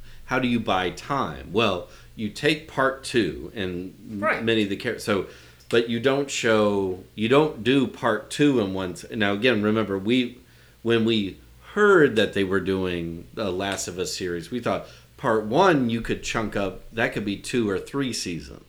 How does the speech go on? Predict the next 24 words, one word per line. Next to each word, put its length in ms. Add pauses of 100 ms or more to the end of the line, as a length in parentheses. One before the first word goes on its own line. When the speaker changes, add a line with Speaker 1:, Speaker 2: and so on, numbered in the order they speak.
(160)
Speaker 2:
Yeah, 160
no, 240
and 80
they 100
did 220
it 260
per-, 240 (320)
even 240
halfway 520
through 400
season 440
Speaker 1:
Yeah. 80
Speaker 2:
one, 220
we 100
were 80
like, 300
"Oh 120
man, 220
they 160
could 160
still 360
only 200
make 240
it 140